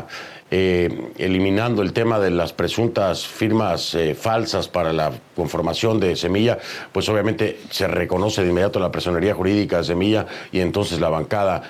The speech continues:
en el legislativo sería de Semilla. Eh, hablaba usted del despropósito del Ministerio Público, ya me lo había dicho aquí en el programa,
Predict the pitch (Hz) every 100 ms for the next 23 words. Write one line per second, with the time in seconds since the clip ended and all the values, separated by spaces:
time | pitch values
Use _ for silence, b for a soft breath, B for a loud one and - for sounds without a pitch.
0 | B - 90 85 78 80 82 104 98 92
1 | 87 95 90 87 B B B 131 92 -
2 | 92 127 104 82 - B B B 101 98
3 | - - - - 98 104 104 95 110 101
4 | 95 90 - 90 85 104 101 104 101 90
5 | 85 101 98 95 104 104 - 107 107 B
6 | B B - 107 113 104 98 101 101 95
7 | 92 101 95 90 90 95 98 104 104